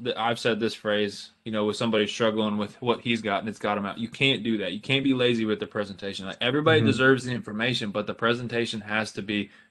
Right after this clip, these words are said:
Speaker 1: you know, like, you've done it. Like, the way I present to a C E O is way different than the way that I,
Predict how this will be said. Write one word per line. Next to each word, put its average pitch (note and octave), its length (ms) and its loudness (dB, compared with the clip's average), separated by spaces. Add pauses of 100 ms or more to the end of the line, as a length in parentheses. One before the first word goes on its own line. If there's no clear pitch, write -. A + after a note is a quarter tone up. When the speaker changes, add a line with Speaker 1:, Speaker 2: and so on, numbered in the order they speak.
Speaker 1:
you D#3+ 60 2
know, A#2+ 180 6 (340)
like, A#2+ 160 6
you've C3+ 220 6
done C3+ 200 8
it. C3+ 140 4
Like, A2+ 180 0 (360)
the A#2+ 80 2
way D3+ 220 8
I D3 80 6
present C#3 340 0
to C#3+ 80 6
a B2+ 60 6
C A#2+ 320 0
E B2 40 6
O A2+ 320 4 (180)
is G#2+ 180 -2
way A#2+ 260 4
different B2 340 2
than A2+ 120 -6
the A2 80 0
way G#2+ 200 2
that G#2+ 100 0
I, G#2+ 220 2